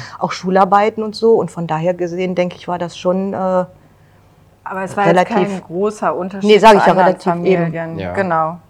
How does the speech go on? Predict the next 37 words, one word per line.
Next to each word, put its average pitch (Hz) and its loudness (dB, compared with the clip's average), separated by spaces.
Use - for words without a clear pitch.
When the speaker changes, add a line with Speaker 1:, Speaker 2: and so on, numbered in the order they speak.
Speaker 2:
also 170 -6
weil 170 -2
Mama 175 -4
auch 165 -10
immer 170 -10
Speaker 1:
Präsent 175 0
Speaker 2:
da 190 0
Speaker 1:
war. 214 6
Speaker 2:
war. 208 0
Genau, 156 -4
und 170 -6
der 170 0
Papa 175 -4
halt 160 -2
den 160 -12
ganzen 165 -14
Tag 180 -12
arbeiten, 143 -4
Speaker 3:
Mhm. 87 -10
Speaker 2:
klar. 117 -6
Speaker 3:
Das 117 -8
Speaker 2:
Aber 151 -10
Speaker 3:
find, 151 -6
das 135 -10
find 170 -10
ich 147 -14
spannend, 87 -10
das 87 -14
find 113 -12
ich, 110 -12
äh, 95 -8
interessant 107 -14
zu 95 -12
hören, 117 -10
weil 92 -10
es - -20
gibt - -16